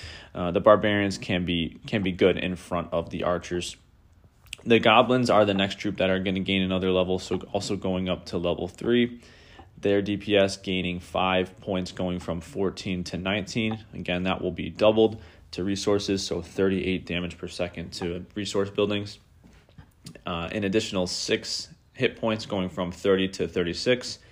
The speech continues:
and then an additional twenty elixir, going from forty to sixty. And we can also upgrade our wizards to level two, which is kind of fun. So we get a new troop, and then we can also get a second level right away.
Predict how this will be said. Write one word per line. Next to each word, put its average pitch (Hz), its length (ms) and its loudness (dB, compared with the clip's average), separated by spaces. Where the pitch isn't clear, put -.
and 101 160 -4
then 95 120 2
an 85 140 -4
additional 87 560 -4
twenty 92 400 -4
elixir, 82 540 -6
going 85 340 -6
from 82 300 -6
forty 85 520 -4
to 87 200 -8
sixty. - 640 -10
And 107 80 0
we 107 60 0
can 120 100 2
also 123 260 4
upgrade - 360 4
our 92 180 6
wizards 104 520 0
to - 160 0
level 110 280 2
two, 127 200 -2
which 123 160 0
is - 100 -6
kind 92 180 0
of 90 80 -4
fun. 101 220 0
So 95 120 -6
we 90 80 -6
get 90 140 -2
a 90 40 -4
new 95 180 -2
troop, 92 400 -2
and 90 140 -4
then 85 140 -4
we 85 80 -4
can 80 180 -8
also 87 340 -6
get 80 300 -4
a 82 140 -2
second 90 540 -6
level 85 400 -4
right 85 180 -2
away. 104 380 4